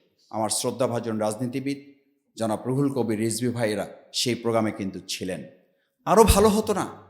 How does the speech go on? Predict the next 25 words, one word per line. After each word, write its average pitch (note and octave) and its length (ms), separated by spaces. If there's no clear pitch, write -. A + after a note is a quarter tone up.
আমরা C#3 200
যদি C#3 180
সম্মিলিতভাবে F3 960
এই C3+ 140
প্রচেষ্টায় B2 600
নিজেদেরকে A2 440
অংশগ্রহণ G2+ 480
করতে F#2 240
পারতাম। - 420
আমি E3+ 260
আমার F3 320
পাশে F3 260
থেকে D#3 560
আলী D#3 200
হাসান F3 260
মোহাম্মদ D3+ 380
মুজাহিদ C#3+ 500
ভাই, F#2 240
তখন C#3 360
কিন্তু C3+ 240
সমাজ B2+ 300
কল্যাণ A#2+ 380
মন্ত্রী A#2+ 380
তিনি G#2+ 220
আছেন G#2+ 320